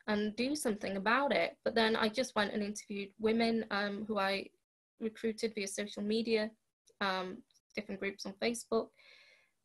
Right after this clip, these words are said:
and that was it. Um, but then when it blew up and the association was like, "Oh," you know, 'cause I named them, they were threatening legal action, but my supervisors, again,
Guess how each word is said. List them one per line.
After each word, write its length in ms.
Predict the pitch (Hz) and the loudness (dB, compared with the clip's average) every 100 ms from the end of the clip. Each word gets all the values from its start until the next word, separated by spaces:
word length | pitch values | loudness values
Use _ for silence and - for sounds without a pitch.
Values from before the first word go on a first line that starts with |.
| - | 0
and 120 | 220 | 4
that 120 | 226 | 4
was 160 | 233 220 | 4 6
it. 400 | 302 226 - - - | 6 6 4 0 2
Um, 580 | 220 214 214 208 208 - | 4 6 4 2 -2 -2
but 120 | 233 | 2
then 280 | 233 226 226 | 6 8 8
when 420 | 220 226 220 220 - | 6 6 4 2 0
it 280 | 214 - - _ - | 0 0 -4 _ -2
blew 160 | 214 | 2
up 180 | 240 240 220 | 2 2 -2
and 360 | 190 190 190 - - | -2 -4 -8 -14 -10
the 180 | 202 202 | -8 -6
association 600 | 208 202 202 196 196 208 | -4 -4 -4 -2 -4 -4
was 140 | 196 190 | -6 -4
like, 520 | 185 196 - - - _ _ _ _ | -2 -2 -4 -10 -20 _ _ _ _
"Oh," 240 | 240 220 - | 4 4 -2
you 200 | 233 240 | -4 -2
know, 180 | 196 190 | 0 -2
'cause 180 | - | -2
I 140 | 185 185 - | -2 -2 -2
named 420 | 214 208 240 233 | 0 2 0 0
them, 240 | 240 247 - - - _ _ _ | 0 -2 -6 -18 -20 _ _ _
they 100 | 208 | 0
were 80 | 214 | 0
threatening 460 | - - 202 202 | 0 0 0 -4
legal 260 | - 226 240 | -2 2 4
action, 360 | 233 - 240 226 | 4 2 -2 0
but 120 | - | 0
my 220 | 220 220 | 0 0
supervisors, 640 | 214 - 220 214 202 208 208 | -2 -4 -4 -2 -2 -2 -6
again, 540 | 214 220 233 247 254 | 2 4 4 2 -2